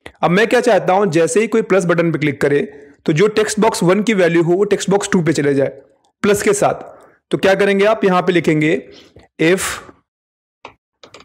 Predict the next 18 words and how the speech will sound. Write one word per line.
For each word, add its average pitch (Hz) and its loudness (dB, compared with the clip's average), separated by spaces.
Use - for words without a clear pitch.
ये 190 4
सीधे 240 0
लिख 208 0
दीजिए, 156 0
if 170 -4
की 208 0
जरूरत 202 0
ही 214 0
नहीं 151 0
है, 131 -6
आपको 151 0
यहां 180 0
पे 170 -6
लिखना 151 0
है 147 2
टेक्स्ट 202 0
बॉक्स 160 2
वन 170 2